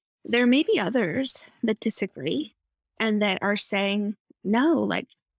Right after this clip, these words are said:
you need to be open to all of it, and we do need to know all of this stuff, and who are we to say what's helpful?"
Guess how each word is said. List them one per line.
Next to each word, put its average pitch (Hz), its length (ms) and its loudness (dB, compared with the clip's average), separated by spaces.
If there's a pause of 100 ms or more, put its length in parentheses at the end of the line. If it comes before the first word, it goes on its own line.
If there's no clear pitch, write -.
(100)
you 214 200 2
need 220 200 2
to 220 80 -2
be 208 140 0
open - 260 -2
to - 140 -8
all 262 280 2
of 262 120 0
it, 254 380 2
and 190 120 -4 (100)
we 208 140 -2
do 226 260 -2
need 240 220 0
to 247 100 -2
know 254 240 4
all 247 200 4
of 247 100 0
this - 380 0 (880)
stuff, 240 520 -2
and - 200 -6 (880)
who 240 180 4
are 233 40 0
we 220 140 0
to 233 100 2
say 226 300 0
what's 220 260 -2
helpful?" 226 460 0